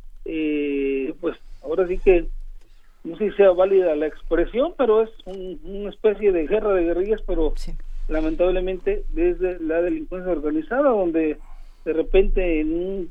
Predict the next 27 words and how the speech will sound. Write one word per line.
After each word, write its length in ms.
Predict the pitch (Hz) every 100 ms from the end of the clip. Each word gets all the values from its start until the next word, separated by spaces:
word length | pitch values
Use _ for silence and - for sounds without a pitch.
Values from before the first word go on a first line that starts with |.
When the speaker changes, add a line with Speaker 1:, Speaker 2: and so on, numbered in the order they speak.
| 180
Speaker 1:
en 140 | 165
un 120 | 185
municipio 680 | 190 185 - 196 - 208 196
casi 180 | - 185
está 280 | - - 190
partido, 640 | - 190 - 214 202 202
en 100 | 180
un 140 | 180 175
pueblo 400 | 190 190 180 170
están 240 | - 180
partidos 420 | 180 170 190 196
hasta 220 | 175 -
en 120 | 170 165
familias, 540 | 165 208 294 254 202 - - - - - - -
y 160 | 165
unos 220 | 185 196 -
se 80 |
reclaman 540 | 175 170 185 196 196 180
de 80 | 185
un 80 |
grupo, 520 | 175 208 214 220 214 -
otros 260 | - 170 185
Speaker 2:
Ujú. 100 | 165
Speaker 1:
reclaman 400 | 180 196 196 185
de 60 | 180
otro 180 | 180 180
grupo, 440 | 202 190 226 220